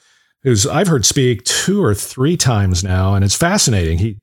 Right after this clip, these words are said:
he centers around this area. He calls it emotional data, but he's a brilliant analytics guy and, and certainly a, a res-, very sophisticated marketing researcher. So he'll be, of course, able to talk about that, which I think will, will definitely be very interesting,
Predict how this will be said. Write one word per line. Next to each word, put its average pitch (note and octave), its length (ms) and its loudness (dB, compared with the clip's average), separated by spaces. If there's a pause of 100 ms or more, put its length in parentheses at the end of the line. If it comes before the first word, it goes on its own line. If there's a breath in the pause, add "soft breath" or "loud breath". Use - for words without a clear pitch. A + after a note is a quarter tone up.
he B2+ 140 0
centers B3 360 0
around D#3+ 200 2
this C#3+ 140 0
area. C3 300 2
He A2+ 80 -2
calls C3+ 220 0
it A2 160 -2
emotional A#2+ 540 0
data, G2+ 480 0 (240 soft breath)
but A#2+ 240 0
he's A#2 240 0
a B2+ 160 0 (120)
brilliant B2+ 520 0
analytics G#2 600 0
guy F#2 260 -2
and, F#2 200 0
and G#2+ 180 -12
certainly G#2 280 0
a, F#2 80 0
a G#2+ 180 -6
res-, G#2 300 -4
very G#2 420 -2
sophisticated G2+ 640 0
marketing F#2+ 380 -2
researcher. F#2 640 -2 (300 soft breath)
So A#2+ 240 0
he'll C#3 160 2
be, A#2+ 160 2
of G2 140 -2
course, A2+ 200 -2
able G#2 200 2
to G2 60 0
talk G2+ 200 0
about G2 160 0
that, A2+ 220 0
which G2+ 100 -2
I G2+ 80 0
think G2 180 -2
will, F2+ 200 -14 (100)
will - 80 -8
definitely G#2 480 -2
be F2+ 140 -8
very F2+ 320 0
interesting, F#2+ 600 0